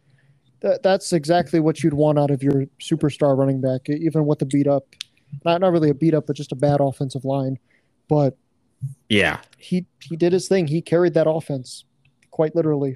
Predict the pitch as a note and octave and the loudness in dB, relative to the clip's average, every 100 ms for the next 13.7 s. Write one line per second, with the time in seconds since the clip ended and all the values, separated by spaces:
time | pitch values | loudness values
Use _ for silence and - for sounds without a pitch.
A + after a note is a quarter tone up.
0 | - D#3 C#3+ - - A#2+ - F3 E3+ - | -6 -6 -6 -10 -10 -4 2 2 2 0
1 | E3+ D3 D3 - - - E3 E3 C3+ C3+ | 2 2 -2 -12 -14 -2 0 2 2 2
2 | D3 D#3 D3+ D3 D3 C3+ C3 B2 A#2 A2 | 2 2 2 0 0 0 2 2 2 2
3 | A2 G#2+ G2+ G2 F#2+ F#2 F2+ F2+ - - | 2 2 2 0 0 2 0 -2 -2 -2
4 | - A2+ F2+ F#2 F2+ G2 F#2 F2+ - - | 0 0 0 -2 -2 -4 -4 -6 -10 -10
5 | - C3 C3 A#2 A#2+ A2+ G#2+ A2 - _ | -2 0 2 2 2 4 2 0 -2 _
6 | _ _ - G#2 G2 G2 A2 G#2+ G#2+ G#2 | _ _ -2 0 0 -2 -4 -4 -8 -8
7 | G2+ G#2 A2 G2+ G2+ G2 - - G2+ F#2+ | -10 -10 -10 -12 -14 -14 -14 -12 -10 -10
8 | F#2+ F#2 F#2 F#2 G2 F2+ F2+ F#2+ F2 D#2+ | -10 -10 -12 -10 -10 -10 -12 -18 -20 _
9 | F2 F#2 F#2 F2 F2 E2+ - F#2 F2+ - | -20 -18 -18 -12 -12 -12 -18 -20 -18 -12
10 | C3 B2 _ _ _ _ _ - - C#3 | -12 -14 _ _ _ _ _ -20 -20 -20
11 | _ _ _ _ - _ _ _ _ _ | _ _ _ _ -20 _ _ _ _ _
12 | - G#2+ C3+ C3+ A#2+ D3+ D#3 C3+ E3 G#2+ | -14 -4 0 0 -2 0 2 2 2 0
13 | E2 - - G#2 B2 C3 | -4 -12 -12 -10 -6 -6